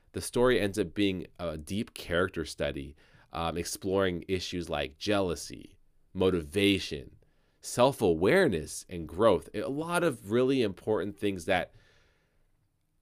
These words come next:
I don't think the movie could have done if it was just purely about a teenager trying to dunk a basketball, you know?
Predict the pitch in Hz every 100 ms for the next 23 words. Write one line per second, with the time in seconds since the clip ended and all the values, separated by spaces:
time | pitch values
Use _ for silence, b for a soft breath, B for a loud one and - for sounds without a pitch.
0 | - 123 127 156 - 147 120 107 110 104
1 | 101 117 101 80 107 107 95 85 92 85
2 | 80 90 - - - 120 107 104 98 87
3 | 73 90 87 80 - - - - - -
4 | - - - - - 107 95 85 82 -
5 | 87 76 85 76 73 69 - - 58 -
6 | _ _ _ - 85 92